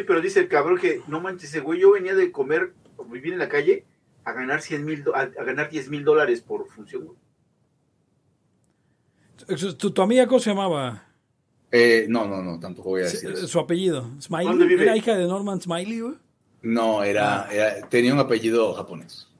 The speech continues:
Speaker 1: No es
Speaker 2: Ah,
Speaker 1: nada
Speaker 2: pues sí,
Speaker 1: de
Speaker 2: es, es, es, es ella, güey, es ella.
Speaker 1: ¿No era hija de Norman Osborn?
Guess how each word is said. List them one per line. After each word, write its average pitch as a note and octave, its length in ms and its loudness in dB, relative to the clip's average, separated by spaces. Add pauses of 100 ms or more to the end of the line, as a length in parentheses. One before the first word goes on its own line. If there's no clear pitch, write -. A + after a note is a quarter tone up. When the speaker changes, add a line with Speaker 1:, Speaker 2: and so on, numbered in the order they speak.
(140)
Speaker 1:
No B3+ 60 -2
es D#4 60 4
Speaker 2:
Ah, E4+ 120 2
Speaker 1:
nada F#4+ 80 2
Speaker 2:
pues G4+ 120 4
sí, E4 80 4
Speaker 1:
de F4 120 10
Speaker 2:
es, E4+ 100 0
es, C4 340 -6
es, B3+ 220 -10
es C#4 200 -8
ella, C#4+ 260 -4
güey, D3+ 180 -6
es F3 80 -10
ella. G#3 200 -4
Speaker 1:
¿No E3+ 80 -2
era G3 160 6
hija G#3+ 200 6
de E3 140 2
Norman F#3 500 -2
Osborn? G#3 540 -8